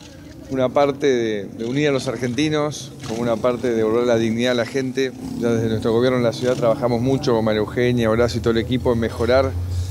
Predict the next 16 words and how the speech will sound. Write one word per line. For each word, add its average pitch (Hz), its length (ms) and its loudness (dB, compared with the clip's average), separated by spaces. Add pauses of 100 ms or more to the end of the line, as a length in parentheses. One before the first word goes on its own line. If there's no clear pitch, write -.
(220)
el 113 60 0
sistema 123 320 -2
de 120 80 0
transporte 143 500 0
y 127 40 -4
claramente 123 680 0 (500)
el 107 80 -6
ministro 123 280 0
de 113 40 -2
Transporte, 120 480 0
Guido 113 260 0
Dietrich, 123 400 0
con 110 180 -4
toda 143 140 4
esa 139 120 -2
experiencia 147 720 0